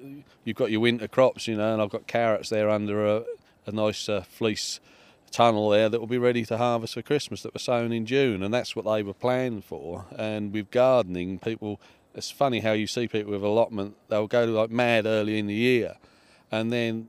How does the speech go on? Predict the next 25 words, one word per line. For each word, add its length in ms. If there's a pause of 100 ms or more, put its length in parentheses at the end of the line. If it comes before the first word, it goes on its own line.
(160)
they've 100
got 120
a 40
lot 80
of 80
bare 220
ground. 420
They 80
don't 380
think 340
that 120
you've 140
got 220
to 60
have 160
crops 380
that 100
keep 180
coming 300
on 180
all 160
the 60
way 160
through. 400
And 200